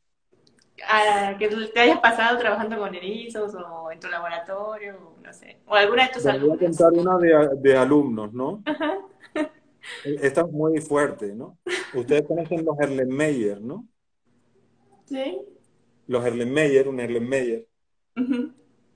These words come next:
Speaker 2: Un vaso Erlenmeyer. Pues una alumna una vez le puso encima un, una rosquita de estas de, un chinguito para echar agua, ¿no? Como los
Speaker 1: Ajá.
Speaker 2: botes estos de echar agua.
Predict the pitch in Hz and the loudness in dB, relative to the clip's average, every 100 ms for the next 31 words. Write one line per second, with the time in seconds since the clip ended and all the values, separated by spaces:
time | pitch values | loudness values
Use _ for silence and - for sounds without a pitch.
0 | _ 131 123 127 - 143 147 - - 135 | _ -16 -2 0 2 0 0 -10 0 2
1 | 131 123 127 117 110 131 - - _ _ | 2 -6 -6 -4 -4 -6 -10 -20 _ _
2 | _ _ _ _ _ 135 131 131 135 151 | _ _ _ _ _ 4 4 4 -2 0
3 | 151 151 151 151 151 139 143 170 170 160 | 2 2 2 2 0 0 6 6 6 4
4 | 156 165 151 143 160 160 143 143 139 147 | 0 0 0 4 4 4 2 0 0 -2
5 | 147 147 147 143 143 139 139 135 131 127 | 0 -2 -2 -4 -2 -4 -4 -8 -10 -10
6 | 123 120 _ 135 127 123 123 120 - 139 | -14 -20 _ -16 -14 -8 -4 -4 -6 -2
7 | 143 135 135 139 139 131 127 123 120 113 | 0 0 0 -4 -2 -2 -2 0 -2 -4
8 | - - _ - 117 127 139 180 165 117 | -8 -20 _ -14 -10 -8 -4 0 0 2
9 | 117 117 113 135 143 160 135 123 214 208 | -2 -2 -2 -2 0 2 2 0 -8 -12
10 | - 117 110 110 117 120 131 127 - 135 | -12 -10 -6 -4 0 0 0 -4 -6 -4
11 | 127 117 127 135 117 | -4 -2 -2 0 -2